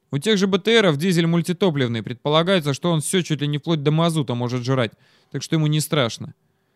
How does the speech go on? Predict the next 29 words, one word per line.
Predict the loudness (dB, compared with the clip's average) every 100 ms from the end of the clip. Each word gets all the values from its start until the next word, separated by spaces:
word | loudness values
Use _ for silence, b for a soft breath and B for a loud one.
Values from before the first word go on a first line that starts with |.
| _ _ _ _ -2
«А | 0
с |
бензином | 2 2 2 2 2 2
что?» — | 0 0 0
спросил | 0 -2 -2 -2
снова | 0 0
прапорщик. | 2 0 0 -4 -8 -12 _ _ _ _ _ _ _
«Бензин | -6 0 0 0 2
расслаивается», — | 2 2 4 4 6 4 2 0
ответил | 0 -2 -4 -6
Соловьёв. | -4 -2 0 -2 -4 b b b b b -8
«Если | 0 0 2
его | 2 2
в | 2
канистрах | 2 2 0 -2 -2
хранить, | 0 0 0 -2
например, | -4 -2 -2 -2
и |
сразу | -2 -2 -2
целиком | -2 -2 0 0
заливать | 0 2 0 0
в | 2
бак, | 2 2
то | -2
он | -2
чуть | -2 0
не | 0
вечность | 2 0 -4 -6
продержится. | -2 -2 -2 -4 -8 -12